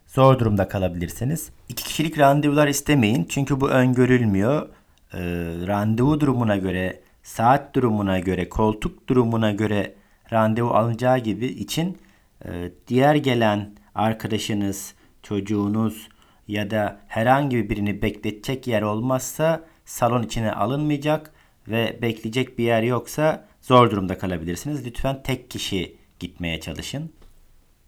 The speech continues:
Az önce de bahsettiğim gibi yiyecek içecek servisi tamamen kaldırıldı. Salonlardaki tüm koltuk mesafeleri ayarlandı ve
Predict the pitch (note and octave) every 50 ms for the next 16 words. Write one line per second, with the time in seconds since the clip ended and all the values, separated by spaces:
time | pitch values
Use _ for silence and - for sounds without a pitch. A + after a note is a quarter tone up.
0 | _ _ _ _ _ _ _ - D3+ D3+ C#3 C3+ C#3+ C3+ C3 B2 B2+ B2 B2 A#2
1 | B2+ B2 A#2+ A#2 - B2 - - - - A#2+ A2 A2 G2 F#2+ F2 A2+ C#3+ D#3 D#3+
2 | - - G#2+ A2+ B2 A#2 G#2+ A2+ G#2+ - G#2 - - G#2 G#2 G2 G2 - - G#2+
3 | G2+ G2 F#2+ F2+ E2+ - - G2 F#2 - - - - A2+ G#2+ G#2+ G2+ F#2+ F2+ E2+
4 | E2+ E2+ - G#2 F#2+ E2+ E2 D#2 E2 D#2+ E2 D#2+ D#2 D2+ F#2+ B2 D3+ E3 E3+ E3
5 | - - - - - - - C#3 C3+ C3 A#2+ A#2+ A#2 A2+ A2+ A2+ G#2+ G#2 - -
6 | - - - D3 D3 C#3+ B2+ - B2 A#2+ A2 G#2 G2+ - - - - - A#2 A2
7 | - - G#2 G2 F#2+ - G#2+ F#2+ F#2 F2+ F#2 - G#2 A2 A2+ A#2 A2+ A2+ A2 A2+
8 | A#2 A2+ A2 A#2 A#2+ C#3 C#3 C3 B2+ A#2+ B2 C3+ C#3+ C#3+